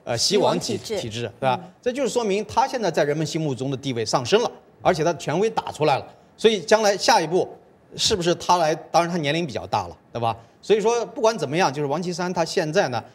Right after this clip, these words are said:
Speaker 1: 呃，给人们的形象还是比较正面的。虽然你，你说他当官的过程中，他，你说清白，就算他本人清，清廉，他的家族、他的部下，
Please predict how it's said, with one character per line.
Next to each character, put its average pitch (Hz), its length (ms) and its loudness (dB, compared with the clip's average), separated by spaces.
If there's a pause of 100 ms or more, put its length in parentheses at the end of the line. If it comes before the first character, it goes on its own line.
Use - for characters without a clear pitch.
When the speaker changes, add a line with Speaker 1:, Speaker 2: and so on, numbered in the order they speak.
(160)
Speaker 1:
呃， 123 200 0
给 120 180 -4
人 120 120 -2
们 170 60 -2
的 160 100 2
形 127 240 -8
象 - 220 -2
还 143 160 -4
是 170 60 -4
比 113 160 -12
较 123 140 -4
正 131 160 -6
面 101 220 -8
的。 90 100 -20 (120)
虽 180 120 -2
然 190 140 0 (220)
你， 131 180 -4
你 156 140 -8
说 185 140 0
他 180 100 0
当 175 240 0
官 170 120 2
的 165 60 -6
过 156 140 0
程 139 140 -6
中， 147 240 -4
他， 165 100 -6
你 147 100 -6
说 151 140 2 (120)
清 185 220 -2
白， 127 140 2
就 202 140 0
算 196 140 2
他 202 100 4
本 123 180 0
人 113 220 -6
清， 143 280 -6 (420)
清 156 220 -2
廉， 113 220 -2 (200)
他 180 100 0
的 160 80 2
家 170 260 2
族、 139 360 -6 (200)
他 175 100 2
的 160 80 4
部 160 240 -2
下， 135 260 2